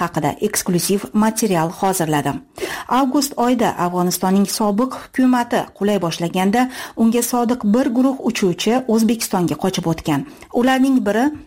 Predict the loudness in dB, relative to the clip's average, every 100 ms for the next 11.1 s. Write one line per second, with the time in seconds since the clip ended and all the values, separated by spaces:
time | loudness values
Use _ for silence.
0 | _ -2 2 2 2 0 0 0 2 2
1 | 2 -2 -4 -2 -2 0 2 0 -2 0
2 | 0 -2 -4 -2 0 -2 -4 -6 -8 -18
3 | -4 0 2 0 2 2 2 2 2 2
4 | 0 -2 0 0 0 0 0 0 -2 -2
5 | 0 0 0 2 2 2 2 0 0 0
6 | 0 2 2 2 0 0 0 0 -2 _
7 | 0 4 4 4 2 -4 -8 -16 -18 -4
8 | -2 2 2 2 0 0 2 2 -2 -2
9 | -4 0 2 2 0 -2 0 -2 -2 -2
10 | 0 0 0 0 0 0 0 0 0 0